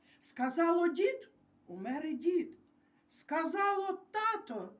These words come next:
вмер сусід. Так прояснилась для Мартина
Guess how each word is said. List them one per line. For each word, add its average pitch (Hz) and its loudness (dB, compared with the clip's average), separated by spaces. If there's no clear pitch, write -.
вмер 220 -2
сусід. 208 -10
Так 320 -8
прояснилась 196 -8
для 180 -8
Мартина 285 -8